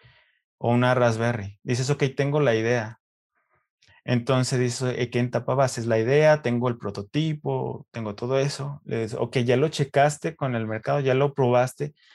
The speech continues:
¿Lo llevaste cercano a un producto casi final?". Entonces es una forma de medir las etapas de un proyecto tecnológico. Y es la forma en como inversionistas todo eso lo entienden. Entonces nos decían nuestro,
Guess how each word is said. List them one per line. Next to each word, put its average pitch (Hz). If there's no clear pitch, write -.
¿Lo 127
llevaste 127
cercano 131
a 139
un 131
producto 120
casi 123
final?". 117
Entonces 165
es -
una 170
forma 151
de 147
medir 120
las 131
etapas 123
de 131
un 117
proyecto 113
tecnológico. 110
Y 139
es 135
la 139
forma 139
en 147
como 113
inversionistas 113
todo 110
eso 120
lo 113
entienden. 113
Entonces 135
nos 143
decían 123
nuestro, 127